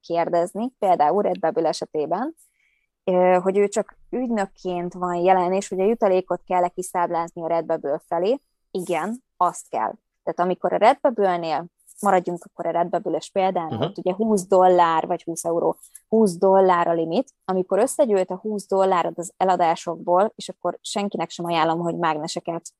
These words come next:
Speaker 1: meg, ö, kitűzőket áruljon, mint ahogy én tettem az elején, és kaptam centeket érte, és úristen, de kiábrándító volt. Ö, szóval összegyűlik végre a húsz dollár,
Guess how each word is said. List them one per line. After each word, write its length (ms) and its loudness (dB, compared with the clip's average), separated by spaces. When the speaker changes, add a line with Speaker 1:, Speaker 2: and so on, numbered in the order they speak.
Speaker 1:
meg, 520 0
ö, 240 6
kitűzőket 640 -2
áruljon, 380 4
mint 220 0
ahogy 140 4
én 180 2
tettem 300 -6
az 120 -6
elején, 280 0
és 140 -8
kaptam 460 -6
centeket 540 -2
érte, 360 4
és 220 0
úristen, 460 -2
de 60 0
kiábrándító 760 4
volt. 200 -2
Ö, 420 2
szóval 440 0
összegyűlik 500 -6
végre 260 0
a 80 0
húsz 280 -8
dollár, 520 0